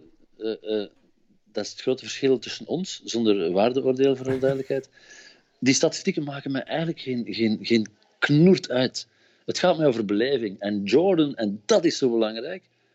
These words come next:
Speaker 1: en daar gaat die een kleine Xayet of die een kleine Goens, eh, die over dertig jaar in de N B A speelt, Jordan eeuwig dankbaar voor zijn. Hij heeft er een soort beleving in gebracht. Hij heeft er een soort magie in gebracht.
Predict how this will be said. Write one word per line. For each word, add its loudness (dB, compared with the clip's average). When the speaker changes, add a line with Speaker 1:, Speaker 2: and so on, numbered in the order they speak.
Speaker 1:
en -4
daar 6
gaat 2
die -4
een -4
kleine 0
Xayet 0
of -6
die 0
een -6
kleine 0
Goens, -4
eh, 0
die 2
over -4
dertig -2
jaar 2
in -4
de -6
N -10
B -4
A 4
speelt, 2
Jordan 2
eeuwig 4
dankbaar 2
voor -6
zijn. 2
Hij -6
heeft 0
er -8
een -4
soort 0
beleving 2
in -4
gebracht. 2
Hij -4
heeft 0
er -2
een 0
soort -8
magie 0
in -4
gebracht. -4